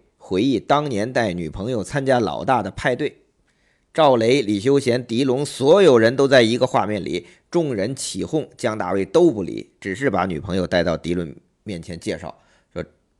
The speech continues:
：“就是我们前面说的，这是龙哥，我的好朋友。”而狄龙啊，马上握住这个演女朋友的邝美银的手，深情凝视。如果狄龙啊，只是一个客串的角色，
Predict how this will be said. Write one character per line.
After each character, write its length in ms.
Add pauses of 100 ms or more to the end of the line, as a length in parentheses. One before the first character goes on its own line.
(220)
：“就 100
是 60
我 80
们 80
前 180
面 160
说 180
的， 200
这 120
是 80
龙 200
哥， 200
我 160
的 60
好 200
朋 220
友。” 160 (360)
而 180
狄 160
龙 180
啊， 160
马 200
上 300
握 220
住 240 (460)
这 180
个 140
演 280
女 120
朋 220
友 80
的 100
邝 260
美 140
银 120
的 100
手， 340 (380)
深 420
情 320
凝 180
视。 220 (1000)
如 120
果 120
狄 180
龙 180
啊， 120
只 140
是 140
一 80
个 100
客 240
串 180
的 80
角 220
色， 260